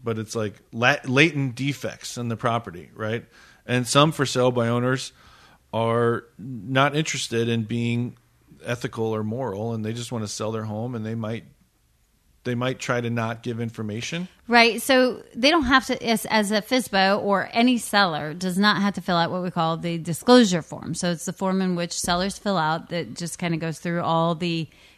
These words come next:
Speaker 2: major aspects of a home, and sellers fill that out to the best
Speaker 1: Right.
Speaker 2: of their knowledge. Now, a buyer's agent is going to probably request one of those.
Speaker 1: Mm-hmm.
Speaker 2: And it is,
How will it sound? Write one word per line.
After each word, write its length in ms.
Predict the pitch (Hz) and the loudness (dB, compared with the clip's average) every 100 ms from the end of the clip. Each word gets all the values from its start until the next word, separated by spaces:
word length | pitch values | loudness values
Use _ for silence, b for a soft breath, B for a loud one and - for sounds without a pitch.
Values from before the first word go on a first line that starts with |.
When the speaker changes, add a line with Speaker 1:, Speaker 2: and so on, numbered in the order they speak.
| b | b
Speaker 2:
major 300 | 202 202 196 | 0 2 2
aspects 580 | - 170 - 185 175 - | 2 0 -2 -4 -4 -6
of 100 | 160 | -6
a 40 | |
home, 600 | 151 175 214 170 165 180 - | -2 4 6 6 4 2 0
and 580 | 175 170 170 170 165 - | 0 2 2 0 -2 -6
sellers 540 | - - 175 175 170 - - | -8 -2 0 0 -2 -6 -10
fill 240 | - 190 175 | -4 -2 0
that 200 | 165 165 | 0 2
out 380 | 147 - - - - - | 0 -4 -10 -14 -14 -8
to 120 | 185 | -4
the 100 | 175 | 4
best 280 | 175 160 117 | 6 6 4
Speaker 1:
Right. 160 | 123 | 6
Speaker 2:
of 300 | 185 175 160 | 6 6 2
their 200 | 165 165 | -4 -4
knowledge. 600 | 180 226 208 170 - - - B B B | 2 4 4 2 -8 -14 -18 B B B
Now, 420 | 196 196 185 180 - | 4 6 8 6 2
a 220 | 190 185 | 2 4
buyer's 380 | 202 240 220 180 | 6 6 6 0
agent 400 | 170 202 240 - - | -2 -2 -4 -6 -8
is 160 | 196 170 | -8 -6
going 220 | 196 190 | -4 -4
to 60 | 180 | -4
probably 320 | - 190 180 | -4 -4 -4
request 580 | 165 170 - 294 330 - | -8 -10 0 0 0 -6
one 240 | 190 175 151 | -4 -2 -4
of 140 | 135 | -8
those. 420 | - - - 110 | -12 -12 -12 -10
Speaker 1:
Mm-hmm. 180 | 113 117 135 - _ _ _ _ - | -8 -8 -10 -16 _ _ _ _ -8
Speaker 2:
And 160 | 196 202 | 0 2
it 360 | 196 190 202 - | 2 2 -2 0
is, 480 | 240 269 220 - - | 2 2 2 -6 -12